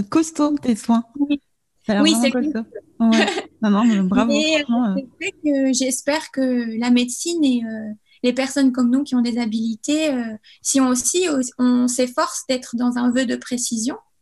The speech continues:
Speaker 2: pour justement épouser les, les jargons scientifiques et puis pouvoir aussi, voilà, euh,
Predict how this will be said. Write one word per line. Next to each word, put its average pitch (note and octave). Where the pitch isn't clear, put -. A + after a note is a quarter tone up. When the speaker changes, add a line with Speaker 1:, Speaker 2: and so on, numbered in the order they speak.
Speaker 2:
pour A#3+
justement A#3
épouser B3
les, B3
les A3+
jargons A#3+
scientifiques B3
et B3
puis B3
pouvoir A3+
aussi, A#3
voilà, A3+
euh, A3